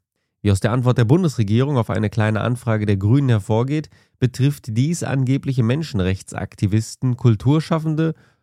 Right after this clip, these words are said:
Journalisten, ehemalige Ortskräfte und vulnerable Gruppen wie Angehörige der L G B T I Q Community und alleinstehende Frauen, die allesamt bereits Aufnahmezusagen erhalten haben. Und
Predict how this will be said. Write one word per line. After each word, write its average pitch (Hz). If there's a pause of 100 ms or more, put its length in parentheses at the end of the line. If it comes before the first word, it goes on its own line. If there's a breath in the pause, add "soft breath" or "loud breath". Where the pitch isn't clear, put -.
(140)
Journalisten, 127
ehemalige 120
Ortskräfte 123
und 170 (260 soft breath)
vulnerable 110
Gruppen 123
wie 110
Angehörige 127
der 117
L 123
G 120
B 120
T 123
I 113
Q 165
Community 101 (400 soft breath)
und 120
alleinstehende 120
Frauen, 131
die 135
allesamt 123
bereits 127
Aufnahmezusagen 113
erhalten 110
haben. 87 (160)
Und 156